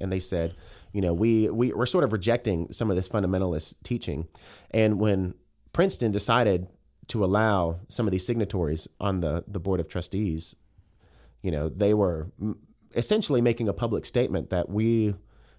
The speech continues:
have no problem with these liberals. And, I mean, as we saw in, in the book, you know, Machen saw liberalism not as, you know, sort of a,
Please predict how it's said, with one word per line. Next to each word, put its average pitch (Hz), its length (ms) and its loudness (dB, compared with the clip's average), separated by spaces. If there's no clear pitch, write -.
have 123 180 2
no 110 120 4
problem 87 500 0
with 98 140 -2
these 82 180 -2
liberals. 80 520 -6
And, 92 540 0
I 98 60 -6
mean, 90 320 0
as 110 160 0
we 110 80 2
saw 120 360 4
in, 95 460 0
in 117 120 0
the 92 80 2
book, 131 420 0
you 101 80 -4
know, 82 240 -2
Machen 160 380 -2
saw 120 160 2
liberalism 92 760 0
not 120 180 0
as, 95 360 -2
you 98 120 -4
know, 76 200 -6
sort 113 240 0
of 98 80 2
a, 80 240 0